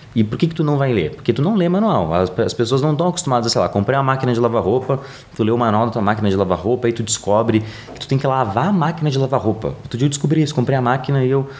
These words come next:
tava lá, folhei o manual, ah, você tem que lavar a máquina de lavar roupa de três em três meses, o processo é assim, assim, assado, e ela vai durar cinco vezes mais se você fizer isso. Então as pessoas não leem o manual. E aí os caras que inventaram o Facebook, eles querem que tu saiba usar. Por quê? Porque se tu souber usar, tu vai investir, vai dar resultado, tu vai investir mais, tu vai seguir investindo.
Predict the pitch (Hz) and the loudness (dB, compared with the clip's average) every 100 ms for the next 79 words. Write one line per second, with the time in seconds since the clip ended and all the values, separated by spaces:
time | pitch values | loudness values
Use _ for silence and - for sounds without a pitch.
0 | - - 165 185 214 - 110 117 117 110 | -20 -4 0 2 0 0 0 2 2 2
1 | 120 131 131 160 - 80 107 131 117 127 | 2 2 2 0 -2 -2 0 0 2 2
2 | 139 107 127 110 101 101 95 92 104 95 | 2 2 2 0 2 2 2 0 0 -4
3 | - 92 92 87 82 82 110 92 76 80 | -2 0 0 0 0 2 2 2 0 0
4 | 82 82 87 - 80 95 82 - 76 - | 0 2 0 0 0 0 0 -2 -2 0
5 | 107 113 98 - - - 92 95 92 87 | 2 2 -2 -6 -18 -4 2 4 4 4
6 | 98 98 - - 139 127 101 85 87 80 | 2 0 -4 -2 0 2 2 4 2 2
7 | 87 80 85 90 98 71 - - - - | 0 -2 -2 0 0 -2 -6 -14 -18 -20
8 | - - 143 143 156 147 160 170 151 156 | -10 -2 -2 -2 -2 0 0 0 0 0
9 | 156 156 92 101 135 - 143 160 165 135 | 0 0 0 0 0 -2 0 0 0 0
10 | 113 110 104 98 101 123 123 120 - 170 | 2 2 0 0 0 0 0 0 0 0
11 | - - - 143 156 143 85 - - 80 | -2 -4 0 2 2 2 0 -2 0 -2
12 | 69 - 82 - 95 85 98 101 127 135 | -2 -6 -4 -2 0 2 2 2 2 2
13 | 82 80 82 - 90 120 85 82 78 78 | 2 2 0 0 0 0 0 0 2 0
14 | 78 92 113 110 80 76 78 87 85 104 | 0 0 0 -2 -2 -2 -2 -2 0 2
15 | 117 - 110 107 101 104 127 - 82 | 0 0 -2 0 0 2 0 0 0